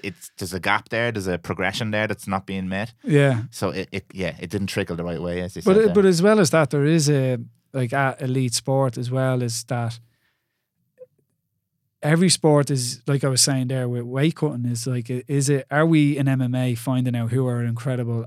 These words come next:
Speaker 2: at doing weight cuts? And then with every sport, it's like, it's a culmination of it, of elites. So it's
Speaker 1: Yeah.
Speaker 2: kinda like, just 'cause it works with these guys
Speaker 1: Doesn't mean.
Speaker 2: doesn't mean we can feed it further down the line as well. Now, in a lot of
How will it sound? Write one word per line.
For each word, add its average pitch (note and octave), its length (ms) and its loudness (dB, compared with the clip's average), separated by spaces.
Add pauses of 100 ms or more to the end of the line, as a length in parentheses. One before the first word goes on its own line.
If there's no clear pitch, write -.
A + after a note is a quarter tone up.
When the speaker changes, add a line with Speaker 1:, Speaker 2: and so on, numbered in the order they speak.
Speaker 2:
at A#2 200 -12
doing A#2 240 -4
weight B2+ 240 -4
cuts? A#2+ 380 -8
And B2 160 -6
then A#2 280 -6 (340)
with C#3 120 -2
every D3+ 180 4
sport, C#3 400 0
it's B2 160 -8
like, B2+ 200 -4
it's B2+ 180 -6
a A#2+ 120 -6 (100)
culmination C3+ 640 0
of A#2+ 140 -6
it, A#2 200 -8
of C3 140 -6
elites. B2 600 -4
So C#3 260 -2
it's C#3 80 -4
Speaker 1:
Yeah. - 60 -6
Speaker 2:
kinda D3+ 160 4
like, C3+ 120 0
just F3 180 0
'cause F#3 160 2
it D#3 80 4
works D3 280 2
with C3 120 -6
these C#3 240 0
guys A#2+ 360 -4
Speaker 1:
Doesn't E2 280 -10
mean. E2+ 280 -10
Speaker 2:
doesn't C#3+ 240 0
mean C#3+ 160 4
we C3+ 100 2
can C3 120 -8
feed C3+ 260 -4
it A#2+ 80 -8
further B2 300 -6
down A#2+ 220 -4
the A#2+ 80 -6
line A#2+ 260 -6
as A2+ 120 -4
well. C3+ 160 2
Now, D3+ 280 0
in D3+ 100 -4
a F#3+ 80 2
lot G3+ 220 4
of A#2+ 80 -6